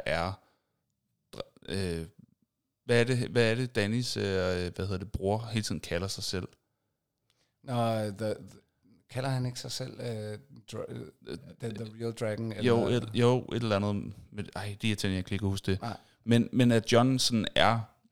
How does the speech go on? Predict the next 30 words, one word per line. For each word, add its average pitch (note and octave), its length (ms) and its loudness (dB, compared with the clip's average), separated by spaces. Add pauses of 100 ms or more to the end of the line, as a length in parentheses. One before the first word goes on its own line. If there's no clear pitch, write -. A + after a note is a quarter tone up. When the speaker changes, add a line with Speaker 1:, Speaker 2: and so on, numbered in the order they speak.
Speaker 1:
herskeren G2 880 2
over F#2+ 340 4 (680)
dragerne D#2+ 480 -2 (240)
på - 100 2
en G2 60 2
eller E2+ 140 0
anden F2 120 -4
måde. D#2+ 240 -4
Speaker 2:
Ja. A2+ 100 -6 (720)
Speaker 1:
At - 140 4
han G#2+ 200 2
er, F#2 260 2 (420)
han B2 160 4
er D3+ 40 6
the D3+ 100 4
man, C#3+ 400 2
han B2+ 180 0
er C3 40 0
the C3 120 0
shit, B2 400 0 (100)
ikke? C#3 140 6
Det C3+ 60 -4 (320)
er B2 80 4
Speaker 2:
Ja. - 20 6
Speaker 1:
ham, A#2+ 220 6
der C3+ 100 0
er G2 260 2
den, A2 120 2 (100)
Speaker 2:
Ja. - 60 -20 (100)
Speaker 1:
ligesom. G2+ 360 2